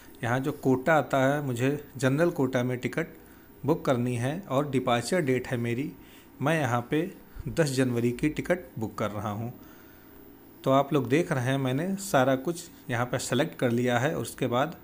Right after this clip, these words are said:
सर्च ट्रेन पे क्लिक करते हैं।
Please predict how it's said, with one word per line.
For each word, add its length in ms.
सर्च 540
ट्रेन 220
पे 140
क्लिक 240
करते 260
हैं। 240